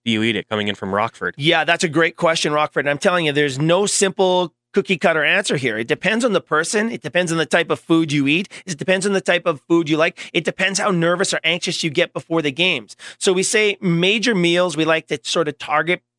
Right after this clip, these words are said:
Speaker 2: ninety minutes to an hour before the game, snacks forty-five minutes, thirty minutes, and a smaller pre-game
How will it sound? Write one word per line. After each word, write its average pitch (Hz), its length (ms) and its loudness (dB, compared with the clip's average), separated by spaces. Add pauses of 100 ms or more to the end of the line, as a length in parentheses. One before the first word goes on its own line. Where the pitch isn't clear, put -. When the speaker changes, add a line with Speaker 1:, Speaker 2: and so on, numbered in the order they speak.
(160)
Speaker 2:
ninety 165 400 0
minutes 165 320 2
to 160 100 0
an 147 160 -2
hour 156 300 2
before 156 340 0
the 147 80 0
game, 151 400 0 (240)
snacks 160 500 2
forty-five 165 720 0
minutes, 156 400 0 (300)
thirty 170 260 2
minutes, 156 320 0
and 135 140 -2
a - 20 -4
smaller 165 560 0 (320)
pre-game 147 1300 0